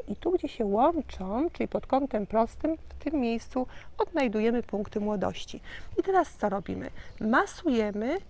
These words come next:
i uciskamy. Najpierw uciski, przy tym możemy to już całkowicie się zrelaksować. Kończymy zwykle tak, y, nasze ćwiczenia. Relaksujemy się, zamykamy oczy i masujemy delikatnie ten punkt młodości, oddziaływując na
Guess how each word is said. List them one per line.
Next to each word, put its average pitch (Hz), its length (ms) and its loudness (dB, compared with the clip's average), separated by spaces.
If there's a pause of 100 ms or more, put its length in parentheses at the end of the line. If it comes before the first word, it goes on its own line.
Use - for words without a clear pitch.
(140)
i 359 140 -2
uciskamy. 214 720 0
Najpierw 277 460 -2
uciski, - 600 -4
przy - 180 2
tym 294 180 0
możemy 240 360 2
to 220 100 0
już 208 200 -2
całkowicie 208 520 -2
się - 180 -4 (100)
zrelaksować. 233 800 4 (320)
Kończymy 254 500 2
zwykle 240 380 0
tak, - 240 0 (340)
y, 202 160 0
nasze 214 280 -2
ćwiczenia. 214 600 -2 (320)
Relaksujemy 240 640 4
się, 220 140 -4
zamykamy 208 540 0
oczy 262 460 4 (420)
i 392 40 6
masujemy 254 600 2
delikatnie 202 580 0
ten 196 180 -2
punkt 208 260 -2
młodości, 208 540 -2
oddziaływując 208 720 0
na 214 280 0